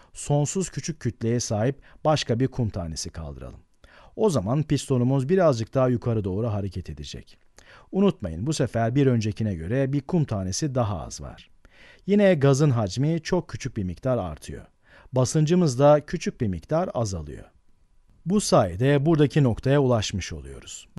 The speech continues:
Burada oluşturmaya çalıştığımız şeye yarı durgun süreç diyoruz. Adı üstünde yarı durgun süreç çünkü neredeyse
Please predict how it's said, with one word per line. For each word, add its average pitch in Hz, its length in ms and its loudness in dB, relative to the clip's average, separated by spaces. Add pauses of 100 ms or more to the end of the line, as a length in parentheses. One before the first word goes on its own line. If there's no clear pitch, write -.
(140)
Burada 151 460 6
oluşturmaya 143 720 0
çalıştığımız 92 600 -6
şeye 143 480 -4 (300)
yarı 180 300 4
durgun 101 320 0
süreç 80 480 -10
diyoruz. 64 480 -16 (400)
Adı 180 280 4
üstünde 76 420 -4
yarı 117 400 0
durgun 98 280 -4
süreç 131 500 -4
çünkü 123 400 -2
neredeyse 147 580 0